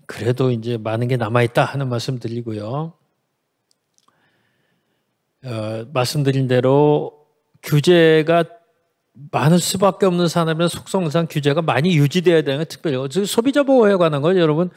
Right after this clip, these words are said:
규제가 없이 그것이 소비자 보호가 되겠느냐. 여기 안철경 보험원장, 연구원장님 나와 계시지만 그, 어, 보험 산업에 있어서의 그 규제를 우리가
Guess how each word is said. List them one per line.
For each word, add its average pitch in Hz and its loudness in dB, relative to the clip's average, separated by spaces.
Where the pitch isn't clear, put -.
규제가 175 4
없이 147 0
그것이 139 0
소비자 160 0
보호가 131 2
되겠느냐. 127 -2
여기 123 -4
안철경 131 -2
보험원장, 131 2
연구원장님 127 0
나와 127 0
계시지만 127 -2
그, 143 2
어, 131 -16
보험 240 4
산업에 220 2
있어서의 185 2
그 151 0
규제를 151 0
우리가 143 0